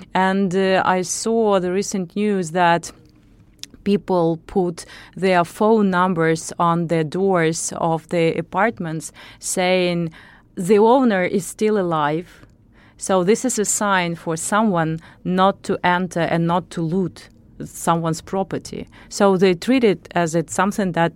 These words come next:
already belongs to them, but it never was and is <laughs> not right now. So the, the, the behavior is just barbaric.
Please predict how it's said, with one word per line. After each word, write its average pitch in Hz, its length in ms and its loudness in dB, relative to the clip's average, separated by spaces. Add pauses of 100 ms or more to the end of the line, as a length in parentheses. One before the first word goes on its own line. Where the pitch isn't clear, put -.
already 180 340 2
belongs 165 460 -2
to 165 100 -8
them, 147 400 -2 (600)
but 165 160 -4
it 151 200 -8
never 160 300 0
was 151 580 0
and 156 280 -2 (420)
is - 200 -4
<laughs> 151 120 0
not 170 260 -6
right 156 280 0
now. 170 420 0 (380)
So 170 560 0
the, 180 280 2
the, 180 400 2
the 170 100 -2
behavior 196 760 0
is 165 140 0
just 185 320 0
barbaric. 151 760 -4